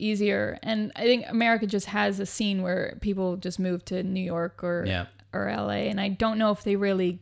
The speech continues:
Speaker 1: conceptually think outside of, you know,
Speaker 2: Yeah.
Speaker 1: the States. They're like, "Oh, this is where stand-up comedy is." They don't think, "Oh, there's, like, a whole other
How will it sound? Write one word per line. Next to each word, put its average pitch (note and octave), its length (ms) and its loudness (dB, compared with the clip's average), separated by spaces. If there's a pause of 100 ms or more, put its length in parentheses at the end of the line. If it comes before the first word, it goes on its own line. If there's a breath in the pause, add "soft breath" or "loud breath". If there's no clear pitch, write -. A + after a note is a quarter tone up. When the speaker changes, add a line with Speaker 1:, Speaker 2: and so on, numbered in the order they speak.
Speaker 1:
conceptually F3+ 760 0
think F#3 400 -4 (200)
outside F#3+ 540 -2
of, G#3 160 -2 (840)
you A3 100 -2
know, A3 240 0 (160)
Speaker 2:
Yeah. F#3 200 2
Speaker 1:
the G#3+ 80 2
States. B3 300 2
They're A3+ 80 0
like, G#3+ 200 2
"Oh, C4 120 6
this G3+ 160 2
is G3+ 120 0
where G3+ 140 0
stand-up F#3+ 320 -4
comedy F3+ 380 -2
is." F#3 160 -2
They F#3+ 120 -2
don't F#3 360 -4
think, F#3+ 240 -4 (360 loud breath)
"Oh, B3+ 180 10
there's, A3 220 6
like, G3+ 220 0
a G3+ 60 -4
whole F#3+ 280 2
other F3+ 540 -2